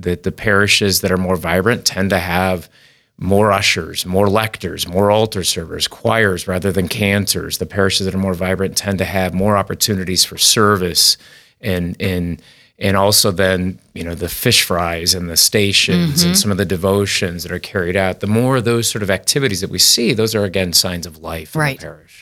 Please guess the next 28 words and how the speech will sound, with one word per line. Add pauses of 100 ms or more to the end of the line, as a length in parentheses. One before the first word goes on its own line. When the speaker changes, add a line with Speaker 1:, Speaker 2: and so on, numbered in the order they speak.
(120)
Speaker 2:
And
usually,
although
there
are
certainly
seminarians
come
out
of
very
small
parishes,
Speaker 1:
Mm-hmm. (160)
Speaker 2:
but
usually
those
more
vibrant
parishes (100)
are (140)
where
more, (180)
more
seminarians
will
come
out,